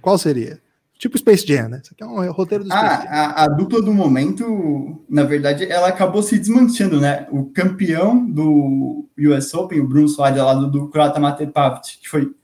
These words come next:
Speaker 2: vice em Roland Garros e campeão do U S Open, foi a dupla do momento em dois mil e vinte que acabou se desmanchando. Por quê? Porque o Pavic foi jogar com o compatriota dele, Mektic, visando o Tóquio, né?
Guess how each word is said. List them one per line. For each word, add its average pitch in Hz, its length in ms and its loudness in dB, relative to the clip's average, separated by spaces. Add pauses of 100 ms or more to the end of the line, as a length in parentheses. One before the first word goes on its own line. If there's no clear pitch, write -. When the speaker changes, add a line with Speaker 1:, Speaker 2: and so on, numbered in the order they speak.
(400)
Speaker 2:
vice 156 360 -2
em 220 60 2
Roland 175 260 0
Garros 139 480 2
e 151 120 -4
campeão 185 840 0 (400)
do 143 140 0
U 151 180 2
S 151 180 0
Open, 226 460 -2 (240)
foi 170 160 0
a 160 60 4
dupla 196 280 2
do 190 120 2
momento 151 420 6
em 180 60 -2
dois 170 160 0
mil 190 160 4
e 180 40 0
vinte 196 360 -2
que 226 100 -4
acabou 190 320 0
se 196 140 -2
desmanchando. 190 500 0
Por 240 180 0
quê? 160 320 -2 (220)
Porque 190 240 -2
o 190 140 2
Pavic 196 500 2 (380)
foi 160 180 0
jogar 147 300 -2
com 160 80 -6
o 160 40 -6
compatriota 170 640 -6
dele, 151 220 0
Mektic, 156 500 -2 (400)
visando 165 400 -2
o 240 100 0
Tóquio, 185 440 2
né? 135 160 -2